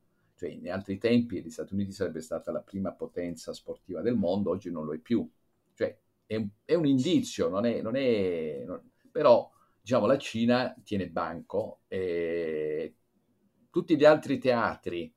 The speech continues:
eh, quello medio orientale, quello europeo, l'Afghanistan, l'Africa, eccetera, eccetera, sono, restano importanti ovviamente per una superpotenza come gli Stati Uniti, ma non hanno più l'importanza che potevano avere,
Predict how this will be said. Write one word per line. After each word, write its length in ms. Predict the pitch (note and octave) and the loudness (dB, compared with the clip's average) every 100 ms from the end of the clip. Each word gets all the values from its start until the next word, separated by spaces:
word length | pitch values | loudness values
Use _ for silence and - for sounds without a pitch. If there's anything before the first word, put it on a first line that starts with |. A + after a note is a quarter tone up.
| _ _ _ _ _ _ _ | _ _ _ _ _ _ _
eh, 300 | - F2 E2 | -4 -4 -2
quello 180 | - F#2+ | -2 0
medio 220 | F#2+ F2 | 0 -4
orientale, 720 | F2 F2 D#2+ F2+ F#2+ G#2 - | -4 -6 -8 -6 -2 -2 -2
quello 160 | - E2+ | -6 -6
europeo, 1120 | E2+ F2 - E2 G2 G2 F#2 E2+ E2 D#2+ D#2+ | -6 -6 -8 -4 0 2 2 4 2 2 0
l'Afghanistan, 960 | E2+ E2 - E2+ G#2 G2+ G2 - F2 D#2 | -2 -4 -6 -4 -2 -2 -4 -6 -8 -8
l'Africa, 480 | E2+ G#2 - F2+ F2 | -6 -6 -6 -12 -12
eccetera, 300 | - F#2 F#2 | -10 -8 -8
eccetera, 260 | - C#2+ | -6 -6
sono, 400 | - C#3 A#2 - _ _ _ _ _ _ _ _ | -6 -2 -2 -2 _ _ _ _ _ _ _ _
restano 500 | - A2 A#2 G2 F2+ | -2 0 0 0 0
importanti 720 | F2 G2 B2 B2 A#2+ D3 B2+ | -2 0 0 4 4 4 2
ovviamente 480 | E2 E2+ G2 A2 G2+ | 0 0 0 -2 -6
per 100 | D#2+ | -6
una 240 | E2+ E2 | -6 -8
superpotenza 800 | D#2+ E2 E2+ - - G2+ G2 F#2 | -10 -8 -10 -10 -6 -2 -2 -4
come 200 | - F2 | -8 -6
gli 80 | F#2 | -6
Stati 280 | - A#2+ A#2+ | -2 -2 2
Uniti, 340 | D3 B2+ C3 | 2 2 0
ma 420 | A#2 F#2+ A#2 A#2+ - - | 0 2 2 2 -6 -10
non 240 | F#2 G2+ | -2 0
hanno 280 | A2 G#2+ F#2+ | 0 0 0
più 160 | - | 0
l'importanza 800 | G#3 C3 A#2 G2+ - G#2+ G#2+ G2+ | 2 2 2 -2 -2 -2 -2 -6
che 100 | F2+ - | -8 -10
potevano 340 | E2 - F#2 | -10 -4 -2
avere, 500 | F2 F#2 F#2+ E2+ - | -2 -2 0 -2 -4